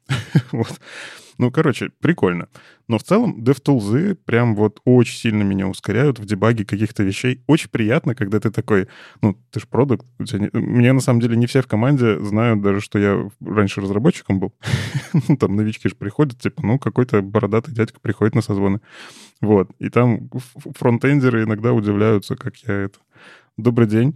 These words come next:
я раздебажил вашу проблему, которую вы тут долго не можете раздебажить». Вот, так, такой вот у вас продукт иногда выпендривается. Вот. Справедливости ради, это не так, чтобы часто бывает, но каждый раз так душу греет, прям так приятно. И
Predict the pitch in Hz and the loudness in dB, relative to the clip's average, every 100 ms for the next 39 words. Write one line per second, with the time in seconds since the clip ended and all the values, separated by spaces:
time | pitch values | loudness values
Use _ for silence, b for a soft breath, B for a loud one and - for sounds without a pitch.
0 | - 107 110 117 113 107 110 110 107 101 | -4 0 2 2 0 -2 0 2 2 -2
1 | - - 101 104 104 - - 131 131 127 | -6 -4 -2 0 0 -2 -4 -2 -2 -4
2 | - _ 127 123 123 120 151 123 123 123 | -12 _ 2 2 2 0 2 2 2 2
3 | 123 120 120 113 117 _ _ _ - 101 | 0 0 2 2 0 _ _ _ -4 0
4 | 98 - 127 - 147 - 98 95 101 123 | 0 -2 -8 -4 -4 0 0 0 -2 -4
5 | - 123 123 120 - 113 107 127 127 113 | -4 -2 0 0 -2 -2 0 0 0 0
6 | 98 95 120 123 147 - _ _ _ _ | -2 -2 -4 -6 -10 -10 _ _ _ _
7 | _ - - 143 - - - - 147 151 | _ -6 0 0 -2 -16 -12 0 2 4
8 | 143 127 131 107 104 123 120 101 - - | 2 0 0 0 0 0 2 -2 -4 -20
9 | - - 190 - 101 101 92 85 - 107 | -8 -4 -2 -2 0 0 -2 -6 -8 -4
10 | 127 113 110 131 - - 117 92 101 139 | -2 0 0 -2 -2 -2 -2 -2 -4 -4
11 | - 90 - 95 - - 98 - 117 - | -6 -8 -8 -10 -8 -4 -4 0 -2 -2
12 | 104 95 131 - 127 - b b b b | -4 -2 -2 -4 -8 -12 b b b b
13 | b b - 165 151 170 170 160 160 | b b 4 6 6 4 4 4 4